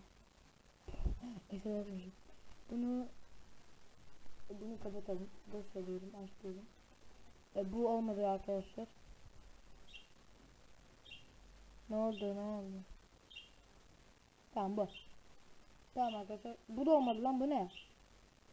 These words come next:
Tamam. Hayda.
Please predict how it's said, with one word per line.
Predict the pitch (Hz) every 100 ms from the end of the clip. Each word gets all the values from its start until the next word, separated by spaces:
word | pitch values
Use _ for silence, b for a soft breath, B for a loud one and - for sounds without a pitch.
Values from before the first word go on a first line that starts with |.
| - -
Tamam. | 220 196 196 220 - - - - - - - - - - - - - - - - - - - - - - - - - - - -
Hayda. | 202 202 196 190